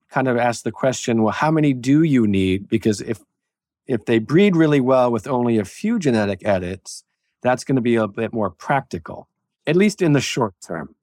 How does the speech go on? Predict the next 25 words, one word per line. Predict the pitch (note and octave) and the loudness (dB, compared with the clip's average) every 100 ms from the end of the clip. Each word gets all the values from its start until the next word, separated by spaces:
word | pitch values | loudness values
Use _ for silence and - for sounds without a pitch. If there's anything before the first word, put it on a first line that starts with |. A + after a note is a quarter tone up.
| _ _ B2+ | _ _ -2
Now, | A#2 | 0
long | B2 D3+ G#3 C#4+ B3+ | 2 2 4 4 2
term, | - F#2+ E2 F2+ A#2+ C#3+ _ _ _ _ - | 0 -6 -6 -6 -8 -10 _ _ _ _ -12
I | |
think | G#2+ - A#2+ A2+ | -10 -2 -2 0
it | C3+ | -2
makes | A#2 C#3 - | -2 -2 -4
sense | G2+ F#2+ D3 - | -4 -2 -6 -8
to | - | -8
get | A2 G#2 - | -2 -2 -2
the | F#2 | 0
best | A#2 B2 B2 | 0 0 -2
outcomes | A#2 A2+ G#2+ G2+ | -2 -2 -4 -2
you | G2+ | -4
possibly | - G2 - F#2+ F#2+ | -2 -4 -4 -8 -8
can, | - - E3+ F#2+ D#2 F2+ _ _ | -12 -8 -6 -4 -8 -16 _ _
and | - G#2 | -4 0
that | B2 | 0
will | B2+ | 0
probably | A#2 - D#3 D#3+ C3+ C3 | -2 -2 0 0 0 0
involve | B2 G#2+ G2+ G#2 F#2+ | 0 0 0 0 -4
more | B2+ A2+ G#2+ | -4 0 0
genetic | F#2+ G2+ F#2 F2 - | 0 -2 -2 -6 -6
edits. | F#2 D2+ - - - _ _ _ - | -6 -6 -16 -20 -20 _ _ _ -2
But | G#2+ G#2+ | 2 2